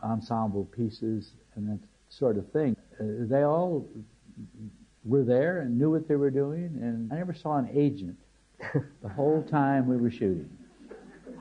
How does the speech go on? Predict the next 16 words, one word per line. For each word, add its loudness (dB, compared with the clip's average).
And 0
had 4
I 6
had 0
any 2
American 2
actors 0
where 4
we 6
would 2
let 2
their 0
agents 2
get -2
near 2
us, -8